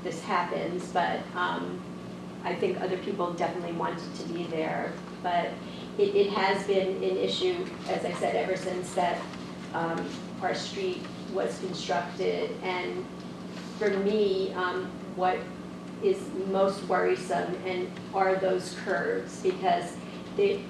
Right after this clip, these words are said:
you, and because of the, the narrowness of the road, there are points that you cannot see. There are blind spots and you can't see the other person coming from the other direction. And if you're going fast,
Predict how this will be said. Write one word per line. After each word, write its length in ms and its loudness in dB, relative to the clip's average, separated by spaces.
you, 300 -4
and 320 4
because 340 0
of 160 0
the, 220 0
the 120 4
narrowness 640 2
of 160 0
the 100 2
road, 320 2
there 220 0
are 300 0
points 260 2
that 200 0
you 200 0
cannot 380 4
see. 420 2
There 160 2
are 100 0
blind 280 4
spots 320 0
and 100 2
you 80 2
can't 240 -2
see 280 -2
the 160 0
other 140 0
person 400 -2
coming 260 -2
from 200 -4
the 60 -4
other 140 -2
direction. 520 -2
And 120 2
if 120 -4
you're 140 2
going 300 0
fast, 640 0